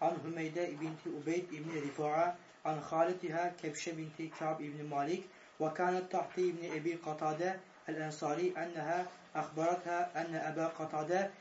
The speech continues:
دخل عليها فسكبت له وضوءا، فجاءت حرة لتشرب منه، فأسقى لها الإناء حتى شربت.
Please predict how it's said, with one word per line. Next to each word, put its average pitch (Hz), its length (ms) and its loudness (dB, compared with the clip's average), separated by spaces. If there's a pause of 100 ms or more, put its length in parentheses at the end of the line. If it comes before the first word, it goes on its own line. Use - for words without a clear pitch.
(180)
دخل 175 280 2
عليها 175 440 0
فسكبت 165 640 -2 (260)
له 165 360 0 (300)
وضوءا، 175 540 4 (260)
فجاءت 165 500 4
حرة 160 460 0
لتشرب 165 680 -4
منه، 175 460 -2 (320)
فأسقى 175 600 4
لها 170 160 4
الإناء 185 600 2 (260)
حتى 170 380 6
شربت. 180 500 4